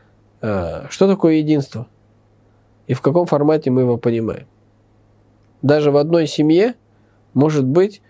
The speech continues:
разное мнение. Кто-то любит острое, а кто-то любит сладкое. Да?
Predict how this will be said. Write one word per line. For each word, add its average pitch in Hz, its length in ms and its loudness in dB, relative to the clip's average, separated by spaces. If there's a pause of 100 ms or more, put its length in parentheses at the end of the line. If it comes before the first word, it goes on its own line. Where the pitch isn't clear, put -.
(160)
разное 147 460 0
мнение. 131 460 -2 (840)
Кто-то 165 360 0
любит 147 340 0
острое, 151 400 0
а - 20 -8
кто-то 135 280 -4
любит 135 260 0
сладкое. - 540 -6 (1160)
Да? 110 220 -6